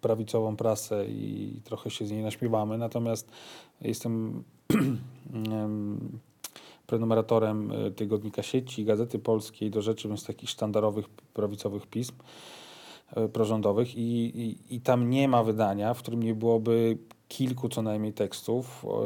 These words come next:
e, właśnie o genderyzmie, który nam zagraża, o L G B T modzie, która nam zagraża. Dzi-,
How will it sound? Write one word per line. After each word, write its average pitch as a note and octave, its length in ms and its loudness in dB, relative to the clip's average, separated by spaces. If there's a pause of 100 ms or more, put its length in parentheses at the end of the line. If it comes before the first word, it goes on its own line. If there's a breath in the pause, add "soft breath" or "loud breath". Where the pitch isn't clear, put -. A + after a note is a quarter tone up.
(240)
e, G#2+ 40 0
właśnie A2+ 360 -2
o A2+ 80 2
genderyzmie, A2+ 760 2
który A2+ 220 -2
nam A2+ 180 0
zagraża, A2 680 4
o A2 180 4
L A2 120 2
G A2+ 120 2
B A2+ 140 4
T A2+ 260 6
modzie, A2+ 440 6
która A2 340 0
nam A2 200 0
zagraża. A2 800 2
Dzi-, G#2+ 200 -10